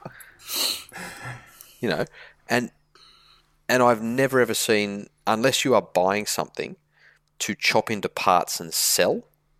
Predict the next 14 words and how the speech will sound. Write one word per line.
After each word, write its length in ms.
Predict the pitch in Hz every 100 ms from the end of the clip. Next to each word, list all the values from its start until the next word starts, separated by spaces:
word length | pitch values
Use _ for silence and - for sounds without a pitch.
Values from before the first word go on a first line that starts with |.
| _ _ _ _ _ _ _ _ _ _ _ _ _ _ _ _ _ -
there 180 | 107 101
are 140 | 95
some 420 | - - 110 104
businesses 600 | 98 95 98 90 92 85
you 80 | 90 -
cannot 440 | - - 95 -
turn 220 | - 92 80
around 440 | 82 76 82 - _ -
no 100 | 87
matter 200 | 80 80
who 160 | - 80
you 200 | 76 69
are. 200 | - - _ _ _ _ _ _ _ _ _ _ _ _ _ _ _ _ _ _ _ _ _ _ _ _ _ - - _ - -
I, 120 | 92